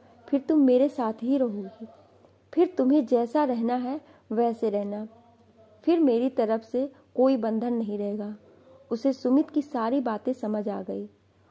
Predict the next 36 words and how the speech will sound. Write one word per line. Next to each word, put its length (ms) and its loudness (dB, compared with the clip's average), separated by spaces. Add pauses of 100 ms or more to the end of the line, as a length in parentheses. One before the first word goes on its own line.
(200)
और 380 -2 (120)
उसकी 240 -2
मम्मी 360 4
ने 180 4
भी 180 2
यही 200 0
समझाया 580 -6
था 300 -10 (580)
कि 80 2
शुरुआत 560 0
के 100 -2
कुछ 220 -2
दिन 280 -2 (300)
ससुराल 440 2
वाले 300 0
बोलें 460 0 (300)
वैसे 340 4
ही 180 0
करना 440 -2
चाहिए, 480 -6 (520)
तुम्हारी 340 0
इच्छा 420 -6
हो 280 2
या 180 2
ना 220 0
हो। 280 -8 (640)
अगर 220 2
तुम्हें 400 0 (320)
सभी 220 6
के 140 0
दिलों 300 2
में 160 4
अपनी 220 -4
जगह 340 2
बनानी 420 -2
है 260 -6